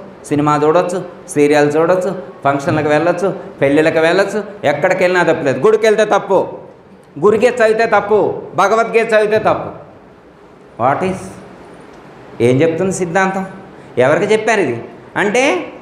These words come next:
మిగతా అన్నీ చేయొచ్చు, ఫంక్షన్కి వెళ్తే తప్పు లేదు,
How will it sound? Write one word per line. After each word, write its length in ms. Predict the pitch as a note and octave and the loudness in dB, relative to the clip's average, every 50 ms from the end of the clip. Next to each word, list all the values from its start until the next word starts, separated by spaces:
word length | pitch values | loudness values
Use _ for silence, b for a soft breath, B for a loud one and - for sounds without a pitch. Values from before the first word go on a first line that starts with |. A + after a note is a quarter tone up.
| - - - - - - - - - - - - B B B B B B - C3+ | -20 -20 -20 -20 -20 -20 -20 -20 -20 -20 -20 -20 B B B B B B -2 0
మిగతా 300 | D#3 E3 F#3+ F3+ A3+ A3+ | 2 2 4 2 2 2
అన్నీ 280 | A#3 A#3 A#3 A#3 A#3+ | 2 2 2 2 2
చేయొచ్చు, 520 | A#3 A3 A3 A3+ A3+ A3 A3+ F3+ D3+ A#2 - - - - - - | 2 4 4 4 4 2 0 -2 -4 -6 -6 -10 -16 -8 -4 -2
ఫంక్షన్కి 400 | D#3+ E3 D#3+ - A3+ A3 A3 A3 | -2 -2 -4 -6 -4 -4 0 0
వెళ్తే 280 | A3 A3+ A3 A3 A3+ | 0 2 2 0 0
తప్పు 260 | G3+ F3+ - - - | 2 0 0 0 0
లేదు, 480 | F3 A3 A3+ A3 A3+ B3 C4+ D#4 F4+ | 0 2 2 2 4 4 4 4 2